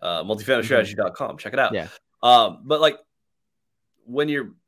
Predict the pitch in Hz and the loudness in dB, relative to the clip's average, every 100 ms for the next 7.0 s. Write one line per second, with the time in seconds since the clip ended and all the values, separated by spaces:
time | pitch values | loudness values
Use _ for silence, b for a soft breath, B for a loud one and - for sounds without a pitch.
0 | - 180 190 147 120 127 123 117 104 110 | -10 -8 -6 -6 -2 -2 -2 -2 -8 -8
1 | 110 131 139 - 123 131 123 117 113 104 | -6 -6 -6 -6 -6 -6 -6 -4 -4 -6
2 | 101 95 - 82 - - 143 160 160 175 | -8 -10 -10 -10 -10 -4 -2 0 -2 -2
3 | 175 196 165 143 123 117 113 107 87 - | 0 2 2 2 2 0 -4 -6 -8 -14
4 | - - 110 117 120 117 120 110 110 104 | -16 -12 -10 -6 -2 0 -2 -2 -6 -6
5 | 92 85 90 107 110 104 92 80 80 92 | -6 -8 -8 -8 -8 -8 -8 -10 -8 -8
6 | 101 101 98 95 98 87 85 87 98 107 | -8 -8 -8 -10 -16 -14 -12 -10 -10 -12